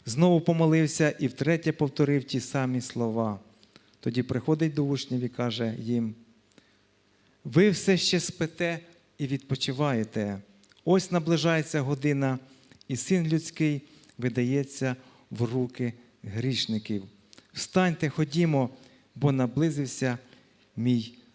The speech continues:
зрадник". Хочу звернути вашу увагу на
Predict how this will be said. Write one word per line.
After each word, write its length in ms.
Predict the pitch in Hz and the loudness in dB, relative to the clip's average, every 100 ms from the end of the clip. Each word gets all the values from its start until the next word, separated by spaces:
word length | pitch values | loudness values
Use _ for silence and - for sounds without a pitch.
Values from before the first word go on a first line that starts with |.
| _ | _
зрадник". 800 | 104 - 123 110 - 104 - - _ _ _ _ _ _ _ _ _ _ | -12 -6 -4 -6 -8 -12 -14 -20 _ _ _ _ _ _ _ _ _ _
Хочу 280 | - 220 185 | -6 -4 -4
звернути 460 | 165 175 185 175 | -4 -2 -2 -4
вашу 340 | 170 165 - 165 | -4 -4 -4 -6
увагу 560 | 165 143 165 165 147 | -6 -8 -6 -6 -6
на 320 | 147 143 143 | -6 -6 -6